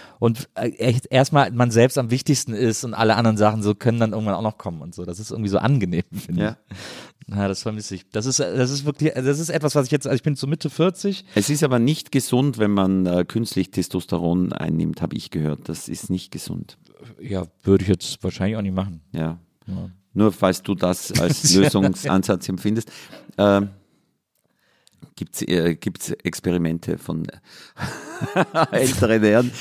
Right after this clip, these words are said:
Speaker 2: die sich das tatsächlich spritzen
Speaker 1: Wirklich?
Speaker 2: lassen? Ja, ja, ja. Dann sind sie fit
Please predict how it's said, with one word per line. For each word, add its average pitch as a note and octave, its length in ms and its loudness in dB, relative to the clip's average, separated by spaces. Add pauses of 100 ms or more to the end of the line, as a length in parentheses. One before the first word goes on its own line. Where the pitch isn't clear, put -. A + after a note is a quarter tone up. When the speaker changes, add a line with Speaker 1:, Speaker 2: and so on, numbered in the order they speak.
(180)
Speaker 2:
die G2+ 80 6
sich G#2 220 0
das G#2 240 -2
tatsächlich G#2 500 -4
spritzen - 420 -2
Speaker 1:
Wirklich? A2+ 400 4
Speaker 2:
lassen? E2+ 80 -6
Ja, F#2+ 140 0
ja, G2 220 2
ja. - 180 -4
Dann E2 200 -8
sind F2 180 -4
sie E2+ 120 -4
fit - 340 -6